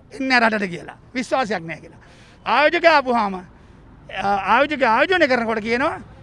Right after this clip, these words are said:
"රටේ කෑලි විකුණනවා" කියලා. මේ හැම අතින්ම බලන්නේ මේක ආපහු අනිත් පැත්තට අදින්න. ඒකට අපි ඉඩ දෙන්නේ නැහැ. ඔවුන් පොඩ්ඩක් දඟලන මේ කොවිඩ් ප්‍රශ්නේ තියෙන නිසා. කොවිඩ් ප්‍රශ්නේට විසඳුම් ආවෙන් පස්සේ ඔය දේශපාලන බංකොලොත් භාවය තවත් විනාශ වෙනවා ඔවුන්ගේ.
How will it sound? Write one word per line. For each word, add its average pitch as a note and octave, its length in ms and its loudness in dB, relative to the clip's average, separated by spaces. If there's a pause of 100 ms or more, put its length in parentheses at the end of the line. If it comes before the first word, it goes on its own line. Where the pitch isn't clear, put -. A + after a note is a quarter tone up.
(160)
"රටේ C#4 300 4
කෑලි D#4 280 4
විකුණනවා" F4 380 -4
කියලා. D#3 300 -14 (580)
මේ G3 200 -6
හැම G#3 180 -2
අතින්ම A3+ 340 -2
බලන්නේ A#3 320 -6
මේක A3+ 120 -6
ආපහු A3 400 -2
අනිත් G#3+ 180 -4
පැත්තට A3+ 240 -6
අදින්න. G#3 320 -2 (500)
ඒකට G3 200 -4
අපි A#3 180 0
ඉඩ A3 120 0
දෙන්නේ A#3 240 -2
නැහැ. A3+ 220 -2 (320)
ඔවුන් A3 220 -2
පොඩ්ඩක් A#3 280 2
දඟලන A3+ 320 2
මේ A#3+ 100 0
කොවිඩ් G#3+ 240 -2
ප්‍රශ්නේ A#3 240 -4
තියෙන A3+ 200 -2
නිසා. A3 280 0 (600)
කොවිඩ් A3 360 -2
ප්‍රශ්නේට A#3 920 -4
විසඳුම් C#4 340 -4
ආවෙන් A#3+ 280 0
පස්සේ A#3+ 420 -2 (500)
ඔය A3+ 220 0
දේශපාලන A3+ 560 0
බංකොලොත් A3+ 360 -6
භාවය A#3 220 2
තවත් A3+ 260 2
විනාශ A3 300 0
වෙනවා A3 160 -2
ඔවුන්ගේ. C#3+ 300 -10